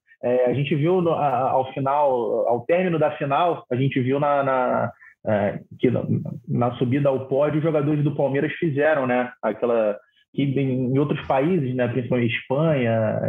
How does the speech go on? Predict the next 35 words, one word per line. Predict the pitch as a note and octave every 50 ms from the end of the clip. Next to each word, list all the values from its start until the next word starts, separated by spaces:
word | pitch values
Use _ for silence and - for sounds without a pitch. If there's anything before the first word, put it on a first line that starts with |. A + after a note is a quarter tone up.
| A2 - -
é, | G#2+ A2 G#2+
Itália | A2 A2+ - - C3 C3+ C#3 C#3 C3 A#2+
tradicional, | - B2+ B2 A#2+ - - C3 B2 B2 B2+ C#3 C#3 C#3 - - - - - - -
ah, | - A#2+ A#2+ B2
o | B2 A2+
corredor | - D#3 D3+ C#3+ D#3+ D#3 C3 A#2+ C#3 D3+ D#3 -
pra | - C#3
que | - - - C#3+
o | C#3
vice-campeão | C3 C#3+ D3 C#3+ - - C#3 - - C3 B2+ C3+ C3 -
passe | - A#2+ B2 A#2+ A#2+ - -
e | A2+ -
tal. | - A2+ A2 A2 A2 A2 - - - _ -
Queria | - C#3 D#3+ D#3+
saber | F3+ E3+ D#3+ F#3 F3+
se | - G3+ - -
foi | - F#3 F#3 G3 G3+
uma, | G3+ F#3+ G3 F#3+ F#3+ F#3 F3+ E3+ D#3+ -
foi | - E3+ E3+
uma, | E3 E3+ D3+
de | C#3+ C#3 C#3 -
quem | - G3+ F3
surgiu | - A3 F#3+ F#3 G3+
essa | F#3 - F#3+
ideia, | E3+ D3+ D3+ D3 D3 C#3 B2+ -
se | C3
partiu | A2+ C#3+ C3 A#2+ A#2 - - D#3+ D#3
de | D3 C3+
você | C#3 C3+ B2+ A#2+ B2 _ - - D#3 F3+ F#3+ F#3
ou | F3 D3+
de | C3+
alguém | C3+ B2+ C3+ D#3 D#3
da | D3 C3+
comissão | - D3+ C#3+ B2+ - C#3+ B2+ A#2
técnica, | - - C#3+ D#3+ F3 E3+ F3+ E3+ E3 - F3+ E3+